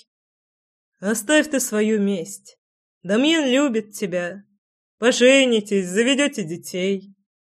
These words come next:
Что ещё тебе нужно? Деньги? Я дам их тебе, если хочешь». Тайрин невесело усмехнулась. «Знаете,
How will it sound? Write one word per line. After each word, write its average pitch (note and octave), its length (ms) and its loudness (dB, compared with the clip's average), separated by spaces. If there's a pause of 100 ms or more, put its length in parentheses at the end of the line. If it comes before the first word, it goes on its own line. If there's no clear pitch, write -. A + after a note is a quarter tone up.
(140)
Что - 220 -6
ещё A#3+ 340 2
тебе E3 240 -6
нужно? C#3+ 560 -10 (460)
Деньги? F3 720 -4 (400)
Я F#3 180 0
дам A#3+ 280 2
их - 100 -14
тебе, E3 220 -6
если D#3+ 200 -6
хочешь». - 720 -12 (960)
Тайрин G3+ 500 6
невесело G3+ 480 2
усмехнулась. F#3 880 -6 (1040)
«Знаете, F#3+ 720 0